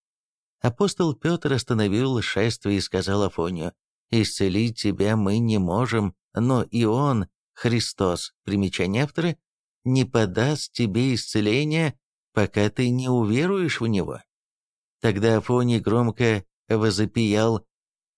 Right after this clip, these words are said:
«Верую, что Христос есть обещанный Мессия, Спаситель мира».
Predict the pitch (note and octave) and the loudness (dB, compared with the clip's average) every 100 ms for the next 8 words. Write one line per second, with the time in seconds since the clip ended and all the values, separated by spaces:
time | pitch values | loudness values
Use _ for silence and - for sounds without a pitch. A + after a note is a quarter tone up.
0 | _ _ _ - C3+ B2 D#3+ F3 D#3+ E3 | _ _ _ -2 0 2 2 2 2 0
1 | D#3 D3+ - - D3 C#3+ C#3+ C3+ - A#2+ | 2 0 -2 0 0 0 -2 -2 -4 0
2 | D3 C3 - A2+ A#2+ C#3+ A#2 - B2 G2+ | 0 0 -2 0 0 0 -2 -2 -2 0
3 | B2+ B2+ - A#2+ B2 B2 A#2+ B2 C3+ - | 0 -2 -2 -2 0 0 0 0 0 -4
4 | - D3+ E3 D3+ C#3+ C3 - - C#3 C3+ | -6 -4 -2 0 2 0 -2 -4 -2 0
5 | - C#3 A2 B2 A#2+ C3 C3 G2+ | 0 -2 0 0 0 0 0 0